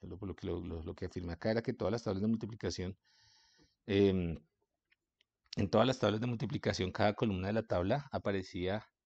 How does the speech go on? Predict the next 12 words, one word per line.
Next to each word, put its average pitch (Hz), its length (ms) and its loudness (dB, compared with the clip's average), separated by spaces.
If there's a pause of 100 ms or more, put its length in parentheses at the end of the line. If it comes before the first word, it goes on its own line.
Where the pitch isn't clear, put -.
(480)
exactamente 107 640 0
una 110 160 2
vez. 139 300 -2
Eso 101 220 -4
quiere 110 220 2
decir 98 280 -2
que 101 280 -2 (320)
si - 120 -4
aparece 92 320 -4
exactamente 117 520 -2
una 117 180 2
vez, 151 280 -4